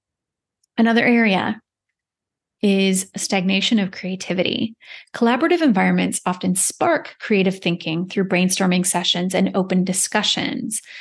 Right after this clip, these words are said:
Isolation can limit exposure to, to diverse perspectives, potentially leading to a stagnation of creative ideas. Now, you might not think of creativity as a medical provider, but hang with me, because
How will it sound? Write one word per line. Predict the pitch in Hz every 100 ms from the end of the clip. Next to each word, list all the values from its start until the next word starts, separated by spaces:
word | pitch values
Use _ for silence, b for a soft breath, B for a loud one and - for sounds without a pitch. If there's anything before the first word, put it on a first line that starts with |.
| B -
Isolation | 190 185 190 196 233 302 - 196 190 185
can | 190 185
limit | 196 208 -
exposure | - - 185 185 175
to, | 170 - 190 190 -
to | 202
diverse | 180 175 180 175
perspectives, | - 170 - 262 277 - 185 190
potentially | - - - 359 339 233 202 196 -
leading | 220 196 202
to | 196
a |
stagnation | 180 170 180 180 - 175
of | 180
creative | - 165 175
ideas. | 170 180 - - - B B 226
Now, |
you | 240 240 285
might | 349 370
not | 302 - -
think | 208 190
of | 190 185
creativity | 208 180 180 185 185 175 175 175 B B
as | 185
a | 175
medical | 185 175 - -
provider, | - - - -
but | -
hang | - - 277 285 294
with | 196 185 -
me, | - - B B -
because | 214 220 214